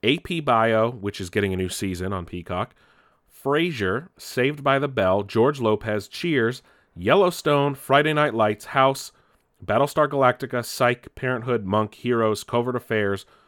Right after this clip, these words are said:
Warehouse Thirteen, Sliders, Necessary Roughness, The Commish, Murder, She Wrote, Columbo, The Rockford Files,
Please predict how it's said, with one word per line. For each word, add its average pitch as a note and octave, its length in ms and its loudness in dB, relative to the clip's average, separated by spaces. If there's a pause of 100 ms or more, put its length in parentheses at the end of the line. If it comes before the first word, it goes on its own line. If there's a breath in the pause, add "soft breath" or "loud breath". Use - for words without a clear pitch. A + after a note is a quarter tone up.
(240 soft breath)
Warehouse B2 400 0
Thirteen, A2 540 -4
Sliders, A#2 600 0
Necessary A2+ 460 -4
Roughness, G#2 500 -4
The - 120 -12
Commish, A#2 460 -6 (380 soft breath)
Murder, A#2 260 2
She C#3+ 180 -4
Wrote, A#2 340 2
Columbo, G#2+ 580 0
The G2 140 -2
Rockford C3 460 0
Files, G#2 440 2